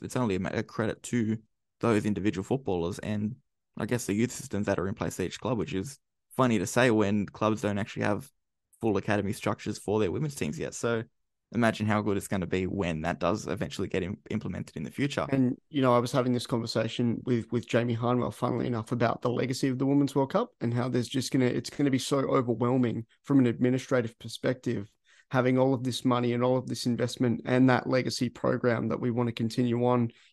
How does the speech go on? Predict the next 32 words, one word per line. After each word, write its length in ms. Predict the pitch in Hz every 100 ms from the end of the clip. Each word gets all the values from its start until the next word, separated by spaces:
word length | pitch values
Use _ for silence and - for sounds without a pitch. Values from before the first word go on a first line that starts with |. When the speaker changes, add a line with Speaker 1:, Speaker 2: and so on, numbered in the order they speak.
| -
Speaker 2:
in 200 | 135 127
women's 280 | 123 117 113
football 340 | 139 135 117
slap 400 | - - 147 131
us 200 | 117 -
in 100 | 120
the 60 | 110
face. 440 | - 131 117 -
And 100 | 135
we've 120 | 139
gotta 160 | 139 117
tr-, 140 | - -
try 220 | - 143 123
and 140 | 123 - -
piece 240 | 147 -
it 100 | 123
together 320 | 139 139 131
and, 160 | 127 127 - -
and 120 | 143
figure 200 | 127 139
out 120 | 131 -
what 180 | 131
the 60 | 127
best 360 | 110 135 127 135
way, 260 | 127 123 -
what 140 | 139
the 60 | 131
best 220 | 131 -
pathway 420 | 139 147 139 139
is 200 | 139 135
for 240 | - 135 127
football, 560 | - 170 - - 139